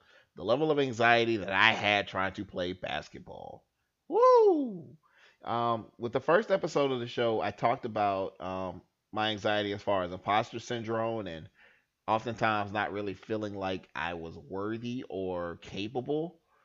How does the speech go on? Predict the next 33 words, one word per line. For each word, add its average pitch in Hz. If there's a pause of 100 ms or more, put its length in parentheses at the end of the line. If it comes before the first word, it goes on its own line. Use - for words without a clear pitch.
(200)
of 113
certain 131
things. 143 (440)
But 104 (260)
on 110
top 143
of 107
that, 82 (680)
a 95
lot 95
of 185
my 147
perform-, 127 (120)
uh, - (180)
a 98
lot 139
of 214
my 131
anxiety 104
was 92
social 226
in 135
regards 120
to 104
things 104
like 87
dancing 127
and 78
dating, 110 (320)
but -
also 180
it 131
was 107